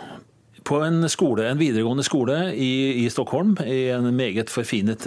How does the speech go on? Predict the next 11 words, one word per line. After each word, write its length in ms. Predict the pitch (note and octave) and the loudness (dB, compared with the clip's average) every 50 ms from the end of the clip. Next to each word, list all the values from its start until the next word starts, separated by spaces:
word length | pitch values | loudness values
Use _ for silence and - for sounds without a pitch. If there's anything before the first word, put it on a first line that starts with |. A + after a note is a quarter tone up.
| A2 | -2
bydel 380 | F#2+ A2+ G#2+ G2+ G2 B2+ C#3+ C3+ | 0 0 0 0 0 -2 -2 -2
som 160 | - B2+ B2+ | -4 -4 -2
heter 300 | B2 A2+ F#2+ - A#2 A2+ A2+ | -2 -2 -2 -2 -2 0 0
Djursholm. 640 | G2+ A2 A#2 A2+ - - - D3+ G3+ A#3+ B3+ A#3 - - - - - - - - - - - - | 0 0 0 0 -2 -2 -2 -2 0 -2 -2 -4 -6 -10 -14 -16 -16 -16 -16 -16 -16 -16 -8 -4
Eh, 560 | B2 B2+ C3+ C3+ C#3 C#3 C3+ C3+ C3+ C#3 C#3 | -2 0 0 2 2 2 0 0 0 -2 -2
der 380 | C3+ A#2 C#3+ C3 C#3+ D#3 D#3 D3+ | -2 -2 0 0 0 0 0 0
ligger 340 | C#3+ C#3 A#2+ G#2+ G#2+ B2+ A#2 | 0 0 0 0 0 0 0
det 520 | C#3+ C#3+ D3 D#3 D#3+ D#3+ D3 - D3 C3 | 0 0 0 0 -2 -4 -4 -4 -4 -2
diverse 640 | C3 D3 D3 B2+ B2 - - - - - C#3+ D3 D3 | 0 0 2 0 0 0 -2 -2 0 0 0 0 0
døde 380 | C#3+ C3+ D#3 C#3+ A#2+ G#2+ B2 B2+ | 0 0 2 2 2 0 0 0
mennesker 480 | C#3 C#3 A#2 G#2 G2+ - - C3 C3 | 0 0 0 0 -2 -2 -2 -2 -2